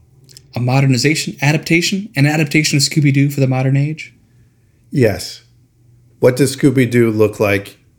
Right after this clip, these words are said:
Speaker 2: in this year? And also <laughs> do what everyone else is doing and try to make it connected to a larger universe.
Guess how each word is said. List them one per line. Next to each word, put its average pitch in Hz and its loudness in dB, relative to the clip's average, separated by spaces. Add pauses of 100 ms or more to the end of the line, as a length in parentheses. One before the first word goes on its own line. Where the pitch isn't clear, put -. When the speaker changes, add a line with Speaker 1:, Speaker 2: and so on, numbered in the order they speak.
Speaker 2:
in 101 0
this 104 -4
year? 95 -4 (760)
And 101 0 (1700)
also 131 0 (420)
<laughs> - -20
do 120 2
what 117 2
everyone 120 2
else 107 -2
is 107 -8
doing 104 -4
and 98 0
try 113 0
to 113 0
make 107 -2
it 120 -2
connected 110 -4
to 120 0
a - 2
larger 113 -2
universe. 110 -4